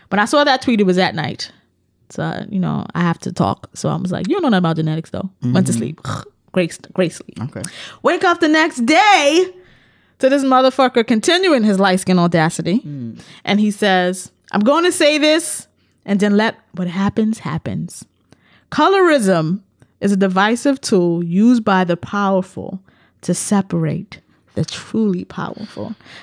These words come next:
Speaker 1: Now, I need you to keep these whack-ass Hotep-isms to yourself.
Speaker 2: <laughs>
Speaker 1: This is some checkers, not chess ass saying. This is some fucking
Speaker 2: Use your third eye.
Speaker 1: <laughs>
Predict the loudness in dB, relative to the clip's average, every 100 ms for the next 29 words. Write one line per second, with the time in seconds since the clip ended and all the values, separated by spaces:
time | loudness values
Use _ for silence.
0 | _ -2 -2 -4 -8 -16 _ -20 -20 _
1 | -10 0 2 2 -2 -2 -4 0 0 2
2 | 2 2 2 0 2 2 2 0 0 0
3 | 2 0 2 2 2 2 2 0 -2 -10
4 | -18 -18 -2 0 2 2 2 0 0 0
5 | 2 2 2 2 0 0 0 2 2 2
6 | 0 2 4 4 0 -8 -20 -20 -2 0
7 | 2 -2 0 2 2 4 2 2 0 -2
8 | _ _ 0 0 2 0 2 0 -2 -4
9 | -6 -4 -2 -2 -2 0 0 0 -2 -4
10 | -8